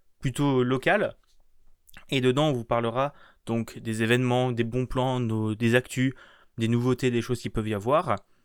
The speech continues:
et aussi du coup, euh, de qu'est-ce que nous, en tant que deuxième année à l'université, ou voire plus, euh, euh, en fonction des personnes de l'équipe,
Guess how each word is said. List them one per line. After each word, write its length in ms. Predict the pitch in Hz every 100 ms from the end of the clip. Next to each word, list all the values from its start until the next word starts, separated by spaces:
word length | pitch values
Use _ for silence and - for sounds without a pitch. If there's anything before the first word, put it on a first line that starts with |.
| _
et 120 | - 113
aussi 340 | 104 - 135
du 100 | 110
coup, 320 | - 123 117
euh, 160 | 101 95
de 80 | 104
qu'est-ce 340 | - 135 -
que 120 | 123
nous, 280 | 120 135 151
en 120 | 120
tant 180 | - 123
que 140 | -
deuxième 540 | 98 98 107 113 113 117
année 260 | 117 120
à 180 | 113 101
l'université, 640 | 104 113 107 - - 151 147 - _ -
ou 80 | 113
voire 220 | 110 -
plus, 400 | - 127 120 104
euh, 160 | 98 98 - _ _ _ - 110
euh, 200 | 101 95 101 110
en 60 |
fonction 260 | 98 110 113
des 100 | 107
personnes 280 | 104 - 113
de 40 |
l'équipe, 380 | 104 101 156